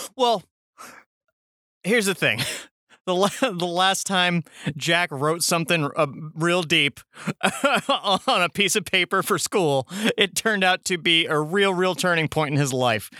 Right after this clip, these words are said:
And so he's just like, "Oh, you're writing a real long thing about suicide. You're gonna fucking kill yourself."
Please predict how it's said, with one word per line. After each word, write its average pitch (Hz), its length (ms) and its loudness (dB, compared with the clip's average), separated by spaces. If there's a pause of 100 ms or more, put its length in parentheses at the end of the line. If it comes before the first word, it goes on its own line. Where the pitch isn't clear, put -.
(280)
And 160 160 0
so 156 140 2
he's 139 100 0
just 135 160 -2
like, 131 200 0 (300)
"Oh, 233 80 2
you're 165 160 0
writing 180 200 2
a 175 60 0
real 185 140 2
long 175 180 2
thing 180 160 0
about 170 200 2
suicide. 214 260 -2
You're 285 140 2
gonna 185 100 2
fucking 254 300 0
kill 285 180 0
yourself." - 800 -2